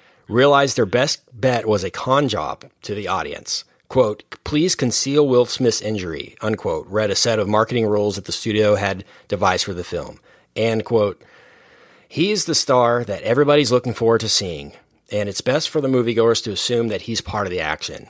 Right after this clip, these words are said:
It'll be disappointing for the audience to discover that he spends the majority of this film stuck on a ship." And also, the document added, "M. Night Shyamalan can be polarizing and should be downplayed everywhere possible." And then it g-, goes on to say, "After Earth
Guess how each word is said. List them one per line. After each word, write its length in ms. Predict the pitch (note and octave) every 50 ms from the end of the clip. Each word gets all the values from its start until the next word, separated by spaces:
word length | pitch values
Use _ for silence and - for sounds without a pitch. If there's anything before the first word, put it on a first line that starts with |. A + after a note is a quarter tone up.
| - -
It'll 160 | A2+ A#2 A#2+
be 180 | B2 B2 A#2+ A2+
disappointing 800 | G2+ C3 - - D3+ B2+ - C#3 B2 A#2 A2 G2+ F#2+ F#2+ G2 - _ - - _ _ _ -
for 120 | - B2
the 120 | A#2 A2+ A2
audience 320 | A2 A#2 A#2+ B2+ B2+ A#2
to 100 | - C3
discover 400 | G#2 G2 - - C3 A2+ G#2+ G2+
that 140 | G2+ F#2+ F#2
he 80 | F#2+ G2
spends 280 | - - A#2+ G#2 F#2+ F2+
the 60 | F#2+
majority 400 | F#2+ F#2 - G2+ G2+ G#2 G#2 G#2
of 100 | G#2 G2+
this 180 | G2+ F#2 -
film 240 | - - E2+ D#2+ D#2+
stuck 320 | - - - F#2 F2 - E2
on 80 | E2
a 40 | D#2+
ship." 360 | - - - D#2+ - - _ - _ _ _ _ _ -
And 120 | G#2+ G#2
also, 460 | - G#2+ C3 F3 F#3+ - B2+ G#2+ G2
the 100 | F2+ G2+
document 380 | G2+ G#2 G2 - - G2+ F#2+ F#2
added, 460 | F2+ F2 F2 E2+ E2+ E2 F2 - - _ _
"M. 140 | - A#2 C3+
Night 160 | D3 D#3 D#3+
Shyamalan 600 | D3+ - - C3 A#2 A#2 A2 A2 G#2+ G#2 G2+ G2+ G2
can 120 | - -
be 120 | G2 G#2+ -
polarizing 720 | - B2 B2+ C3 A2+ F#2+ F2 E2+ D2 D2+ D#2+ D2+ D2+ D#2 - _ _ _ _ _ _ - _ _ _ _ -
and 160 | - G#2+ -
should 160 | - B2 A2
be 100 | A2 G#2+
downplayed 720 | F#2+ G#2+ G2+ G#2+ G#2+ G#2 - - G2+ F2 E2 D2+ D#2+ D#2+ - _ _ -
everywhere 440 | - G2 G2 G2+ G2 F#2+ F#2 F2 F#2+
possible." 580 | - - F2+ - - - - D#2 - - - - _ _ _ _ _ _ _ _ _ _ _ _ _ _ _ _ _ _ _ _ _ _ _ _ _ _ _
And 160 | - G2+ G2+
then 220 | G#2 G#2+ A2 G#2+ G#2+
it 180 | G#2+ G#2 G2 -
g-, 220 | - - F2+ - A#2
goes 180 | A2+ A2 A2 G#2
on 160 | A2 G#2+ G#2+
to 80 | G2+
say, 240 | - - G#2+ F#2+ F#2
"After 300 | F#2+ G2 G2+ - G#2+ G2
Earth 420 | F2+ G2 F#2+ F#2+ F#2+ - - -